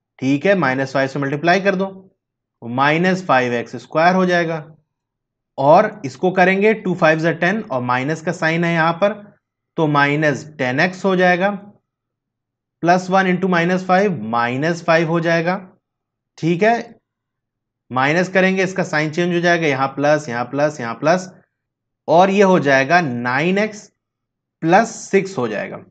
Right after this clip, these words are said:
अच्छा, एक गलती हो गई थी हमसे स्टार्टिंग में कि ये देखिए, यहाँ पर फ़ाइव था और हमने वन ले लिया था, इसलिए आपके एग्जाम्पल से थोड़ा अलग आ रहा होगा आंसर,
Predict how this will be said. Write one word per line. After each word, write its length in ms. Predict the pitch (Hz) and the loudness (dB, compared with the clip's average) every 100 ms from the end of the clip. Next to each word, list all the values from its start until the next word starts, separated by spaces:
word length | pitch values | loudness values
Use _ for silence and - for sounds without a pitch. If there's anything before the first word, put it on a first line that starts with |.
| _ _ _ - | _ _ _ -6
अच्छा, 180 | 147 | 0
एक 120 | 208 156 | 2 4
गलती 260 | 151 151 | 2 2
हो 100 | 196 | 2
गई 140 | 156 151 | 2 0
थी 80 | 147 | -2
हमसे 200 | 147 160 | -4 -4
स्टार्टिंग 400 | - 127 127 135 | -2 -2 -2 -4
में 120 | 196 208 - _ _ _ _ _ - | -6 -10 -20 _ _ _ _ _ 2
कि 40 | |
ये 80 | 180 | 4
देखिए, 280 | 180 170 214 | 4 4 4
यहाँ 240 | 185 180 | 4 4
पर 220 | 185 208 214 | 4 4 4
फ़ाइव 400 | - 156 160 135 | 4 4 2 -2
था 120 | 127 127 | -2 0
और 120 | 147 | 0
हमने 240 | 160 180 | 0 -2
वन 200 | 175 156 | 0 0
ले 140 | 143 120 | 0 -4
लिया 240 | 107 101 | -6 -10
था, 180 | 101 95 _ _ _ _ _ _ - | -12 -18 _ _ _ _ _ _ -12
इसलिए 240 | 131 170 | -2 2
आपके 200 | 170 170 | 2 2
एग्जाम्पल 420 | 165 135 151 151 175 | 0 2 0 0 -2
से 120 | 180 | -2
थोड़ा 220 | 170 165 165 - _ _ - | 2 2 2 -4 _ _ 0
अलग 220 | 143 151 | 4 4
आ 80 | 131 | 4
रहा 120 | 127 | 4
होगा 180 | 123 120 | 2 -2
आंसर, 320 | 117 180 | -2 -4